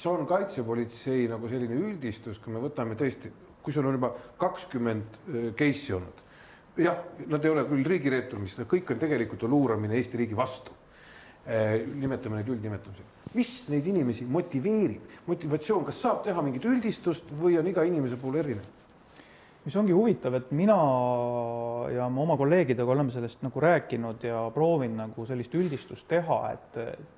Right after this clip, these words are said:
Speaker 2: on tegelikult õige öelda, et ei saa üldse üldistada. Et iga juhtum on väga spetsiifiline, konkreetne, et noh, siin on hästi palju spekuleeritud ajakirjanduses, et noh, et võtame need nimed, et näed, et kõik on justkui Vene nimed, et ainult Simm on Eesti nimega. No mina jätaks selle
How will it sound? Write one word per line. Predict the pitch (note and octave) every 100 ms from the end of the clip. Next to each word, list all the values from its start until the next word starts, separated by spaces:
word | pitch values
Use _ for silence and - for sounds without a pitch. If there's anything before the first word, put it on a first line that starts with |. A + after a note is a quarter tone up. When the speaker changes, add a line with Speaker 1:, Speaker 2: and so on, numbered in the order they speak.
| - -
Speaker 2:
on | C3+
tegelikult | E3 E3+ - A#2+
õige | E3 D3+ C#3+
öelda, | D3+ A#2 - -
et | - - - -
ei | C3
saa | B2+ C#3+ A#2+ A2+
üldse | D3+ D3 C3+
üldistada. | C#3+ - - - - A#2 -
Et | B2+ - -
iga | F#3 D#3
juhtum | C#3 D#3 - A2+
on | A2+
väga | C#3 E3+
spetsiifiline, | C3 - - F3+ G3 - A2+ A2+ A2
konkreetne, | A2+ A2+ D3+ F3 C#3 - A#2+ A2+ - - - - -
et | - B2
noh, | D3
siin | F3+
on | C#3+
hästi | F3 C3
palju | B2 A#2+
spekuleeritud | - B2+ C3+ D3+ D3 - A#2+
ajakirjanduses, | C#3+ A#2+ C3+ B2 A2+ G#2+ A2
et | A2+ -
noh, | C3+
et | B2+ -
võtame | C#3 A#2+ A2+
need | A2+ A2
nimed, | D#3 G#3+ E3 A2+ A#2+
et |
näed, | C3 C3 A2+
et | -
kõik | D3+ D3
on | B2+
justkui | C#3+ A#2+
Vene | C3+ D3
nimed, | B2 D3 A2 G#2+
et | -
ainult | B2 A#2 -
Simm | D3+ A#2+
on | A2
Eesti | B2+ - A2+
nimega. | B2+ B2 G2+ C#2 - - - - - -
No |
mina | C3 E3
jätaks | B2 B2+ -
selle | D#3